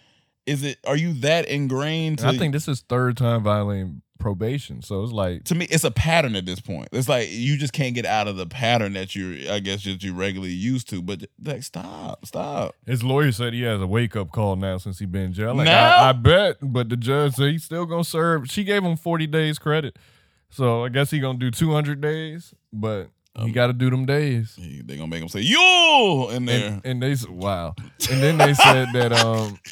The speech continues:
Speaker 2: I think his house got broken in while he been in jail. So it's like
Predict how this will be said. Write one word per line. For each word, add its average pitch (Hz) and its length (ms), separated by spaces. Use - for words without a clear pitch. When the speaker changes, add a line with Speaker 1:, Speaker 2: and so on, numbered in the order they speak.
Speaker 2:
I 123 80
think 143 260
his 120 120
house 135 260
got 120 220
broken 113 320
in 104 180
while 101 160
he 107 80
been 101 220
in 98 100
jail. 104 400
So 98 160
it's 98 100
like 87 340